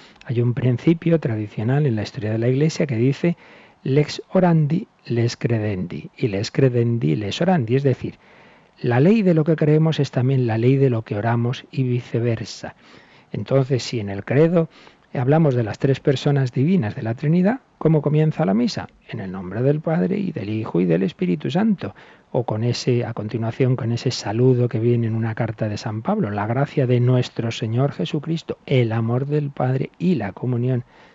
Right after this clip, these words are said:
del Espíritu Santo estén con todos vosotros". ¿Veis? Eh, está articulado perfectamente lo que creemos y lo que celebramos.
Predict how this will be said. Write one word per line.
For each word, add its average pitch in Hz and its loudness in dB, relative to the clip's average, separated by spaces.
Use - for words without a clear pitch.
del 113 -2
Espíritu 123 -6
Santo 180 0
estén 123 0
con 117 0
todos 113 -4
vosotros". - -10
¿Veis? 135 0
Eh, 117 -2
está - 0
articulado 139 2
perfectamente 127 0
lo 110 -4
que 160 -2
creemos 139 2
y 196 2
lo 196 2
que 175 2
celebramos. 127 0